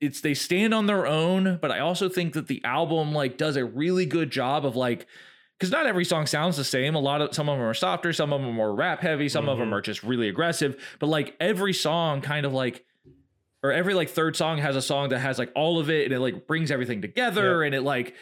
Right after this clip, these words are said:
Speaker 1: it's, like, really, really well written and really well produced.
Speaker 2: I really love
Speaker 1: Uh,
Speaker 2: that the vocalists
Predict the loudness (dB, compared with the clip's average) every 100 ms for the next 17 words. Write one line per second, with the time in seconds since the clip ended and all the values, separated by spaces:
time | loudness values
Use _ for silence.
0 | -20 _ -6 -2 -4 0 0 0 -2 _
1 | _ 0 2 2 2 2 2 0 2 0
2 | 0 -2 -4 -2 0 2 0 -2 -8 -4
3 | 0 2 2 0 -2 -2 0 0 2 2
4 | 2 0 0 0 0 -4 -4 -2 -2 0
5 | 0 0 -2 -8 -10 -10